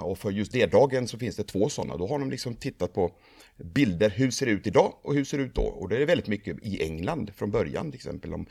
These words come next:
alla flygfälten och, eh, platserna där de tränade. Och, och det, idag är det bara åker. Eh, och det kommer jag ihåg, den boken. Eh, de två böckerna lånar jag, för nu äger jag dem själv, men, eh, eh, jag har köpt dem, men, eh, det lånar jag första gången vid den här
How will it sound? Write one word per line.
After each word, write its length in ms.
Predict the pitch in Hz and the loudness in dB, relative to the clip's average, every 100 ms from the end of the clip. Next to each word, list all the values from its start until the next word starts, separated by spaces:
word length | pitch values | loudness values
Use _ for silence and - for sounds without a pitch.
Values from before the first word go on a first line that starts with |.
| - - | -10 -4
alla 180 | 98 | -4
flygfälten 760 | 82 98 95 - 71 - 85 85 | -2 -4 -4 0 0 0 -8 -8
och, 120 | 78 - - - - | -10 -16 -18 -18 -12
eh, 120 | 78 | -10
platserna 460 | - 131 - 98 95 | 0 0 0 -4 -2
där 100 | 98 | -2
de 120 | 95 | -4
tränade. 580 | - 120 92 69 73 85 | 0 0 0 -4 -4 -2
Och, 180 | 78 82 87 | -4 -6 -8
och 120 | 104 | -4
det, 60 | 98 | -2
idag 280 | 101 104 175 | 4 6 6
är 40 | |
det 80 | 147 | 6
bara 140 | 135 123 | 4 4
åker. 460 | 104 - - 151 - - | 2 0 -4 -8 -10 -18
Eh, 680 | 123 117 - 87 - - - | -12 -10 -10 -10 -12 -10 -10
och 120 | 101 | -12
det 280 | 98 185 139 | -2 2 2
kommer 220 | - 92 | 0 -4
jag 40 | 87 | -4
ihåg, 100 | 82 _ | -8 _
den 260 | 143 107 85 | 4 4 2
boken. 360 | 80 - - - - - - - | -2 -4 -6 -6 -6 -10 -10 -14
Eh, 540 | - 82 80 80 - - | -10 -8 -6 -8 -8 -2
de 180 | 107 | 0
två 120 | 98 82 | 0 -4
böckerna 320 | 85 - 82 | -4 -4 -2
lånar 340 | 87 90 78 | 0 -2 -4
jag, 140 | 80 78 | -6 -4
för 100 | - | -2
nu 180 | 95 98 | 2 2
äger 160 | 80 | 2
jag 80 | 82 | -2
dem 120 | 95 | -4
själv, 240 | 87 85 76 | -6 -6 -6
men, 200 | 87 82 | -8 -8
eh, 140 | - | -8
eh, 60 | 90 82 - - - - - 87 - | -8 -10 -14 -12 -10 -6 -6 -6 -10
jag 60 | - | -8
har 80 | 87 | -4
köpt 220 | 90 - | -4 -4
dem, 200 | 85 85 | -4 -2
men, 320 | 85 85 85 | -2 -2 -4
eh, 60 | 82 | -2
det 180 | 85 160 | 2 4
lånar 220 | 135 90 | 4 0
jag 80 | 85 | -2
första 220 | 92 - | -4 -4
gången 240 | 85 82 | -6 -6
vid 100 | 82 | -6
den 80 | |
här 60 | 82 | -4